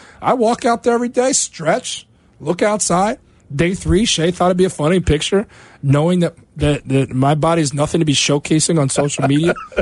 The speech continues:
<laughs> I, I don't work out like I used to, but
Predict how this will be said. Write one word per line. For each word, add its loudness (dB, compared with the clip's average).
<laughs> -8
I, 0
I 0
don't -2
work 0
out 0
like 0
I 2
used 0
to, 0
but 0